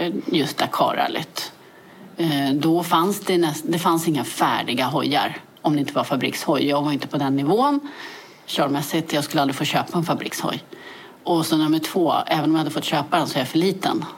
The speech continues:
För de är jättestora och jag är ganska liten. Jag är alldeles för liten för min sport.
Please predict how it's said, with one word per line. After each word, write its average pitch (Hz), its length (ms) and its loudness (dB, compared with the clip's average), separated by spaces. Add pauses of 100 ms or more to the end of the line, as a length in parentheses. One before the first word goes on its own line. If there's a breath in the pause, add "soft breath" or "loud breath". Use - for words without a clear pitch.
(100)
För - 60 -6
de 135 140 0
är 127 60 2
jättestora 135 800 0 (260)
och 147 120 -2
jag 143 260 2
är 143 100 0
ganska - 360 -2
liten. 143 380 0
Jag 139 120 2
är 156 40 6
alldeles 147 260 2
för 165 100 0
liten 160 340 0
för 147 120 -4
min 143 140 0
sport. - 440 -4